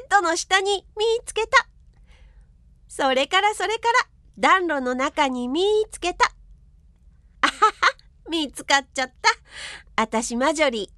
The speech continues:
ー、よろしくね。」「私はドロシーよ。仲良くしようね。」「私はロバータ。こんにちは。」私たち、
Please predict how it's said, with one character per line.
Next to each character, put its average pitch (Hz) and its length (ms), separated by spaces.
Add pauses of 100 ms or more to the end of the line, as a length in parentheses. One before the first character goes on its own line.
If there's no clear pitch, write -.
(160)
ー、 233 40
よ 214 60
ろ 240 100
し 254 100
く 359 120
ね。」 392 80 (1120)
「私 415 400
は 415 140
ド 392 100
ロ 466 140
シ 277 280
ー - 0
よ。 302 200 (420)
仲 381 200
良 370 120
く 311 100
し - 160
よ 370 140
う 370 40
ね。」 320 140 (1120)
「私 392 420
は 494 60 (120)
ロ 440 120
バ 427 100 (400)
ー 370 60
タ。 - 60 (280)
こ - 160
ん 494 80
に 508 160
ち - 80 (240)
は。」 - 60 (1200)
私 311 300
た 294 160
ち、 - 240